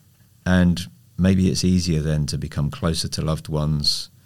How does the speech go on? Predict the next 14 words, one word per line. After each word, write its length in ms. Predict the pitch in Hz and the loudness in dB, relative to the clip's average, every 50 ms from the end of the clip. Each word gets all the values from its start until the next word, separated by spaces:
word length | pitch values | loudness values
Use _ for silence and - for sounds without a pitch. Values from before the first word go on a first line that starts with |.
| _ _ _ _ _ _ _ _ _ - - | _ _ _ _ _ _ _ _ _ -10 -6
and 540 | 80 78 76 76 76 73 73 73 71 71 - - - - _ _ _ _ _ _ _ _ _ _ _ _ _ _ _ _ _ _ _ _ _ _ _ _ _ _ _ _ _ _ _ _ _ _ _ | -4 -2 0 0 0 0 0 -2 -2 -4 -8 -12 -16 -20 _ _ _ _ _ _ _ _ _ _ _ _ _ _ _ _ _ _ _ _ _ _ _ _ _ _ _ _ _ _ _ _ _ _ _
we 160 | 87 87 87 | -4 -4 -4
can 200 | 82 - 87 80 | -4 -2 -2 0
almost 760 | 80 80 80 78 78 76 76 - - - - - - - - - - _ _ _ - | 0 2 2 2 0 0 -2 -2 -4 -6 -6 -8 -10 -10 -12 -18 -20 _ _ _ -8
go 200 | - 82 76 78 | -6 -4 -4 -4
back 340 | 73 - 82 78 76 - - | -4 -4 -4 -4 -4 -4 -4
in 120 | 78 73 71 | -4 -2 -2
time 460 | - - 76 76 76 73 73 73 73 | -4 -4 -4 -4 -4 -4 -4 -4 -4
to 420 | - - - 73 73 73 71 65 64 | -6 -6 -6 -6 -6 -6 -8 -10 -10
even 360 | - 85 85 78 80 78 76 76 | -8 -8 -6 -4 -2 -2 -2 -2
longer 320 | 78 80 80 78 78 71 | -2 -2 -2 -2 -4 -6
term 320 | - - 82 73 73 71 | -6 -6 -4 -4 -4 -6
problems, 600 | 71 - 76 73 69 - - 73 73 71 69 - - | -6 -6 -8 -8 -8 -8 -8 -8 -6 -6 -8 -8 -8
and 320 | 73 73 69 71 71 - | -8 -6 -6 -6 -8 -10